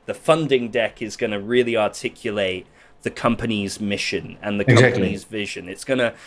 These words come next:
Speaker 1: it's gonna leapfrog, uh, those three or four steps that you would need to not coerce, but convince the customer, A, that they have a problem.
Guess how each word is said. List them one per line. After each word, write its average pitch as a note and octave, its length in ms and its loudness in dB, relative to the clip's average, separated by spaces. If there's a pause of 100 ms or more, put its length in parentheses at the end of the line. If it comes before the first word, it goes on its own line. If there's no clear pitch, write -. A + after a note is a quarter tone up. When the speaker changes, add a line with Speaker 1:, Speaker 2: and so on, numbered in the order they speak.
(160)
Speaker 1:
it's A#2+ 180 -4
gonna C#3 240 4
leapfrog, A#2 920 0 (600)
uh, G2+ 340 4
those G#2 400 0
three B2 280 4
or G#2+ 60 2
four G2+ 300 -2
steps - 800 -2
that G2 140 -2
you G#2 200 -4
would G#2 200 -4
need A2 280 -4
to F#2+ 420 0 (380)
not B2 220 2
coerce, G2 600 -4
but G2+ 200 -4
convince A#2+ 500 2
the A#2+ 100 0
customer, G#2+ 600 0
A, G#2+ 220 2
that G2+ 180 -4
they G#2 140 0
have A#2 220 2
a G#2+ 60 -4
problem. G2 720 -4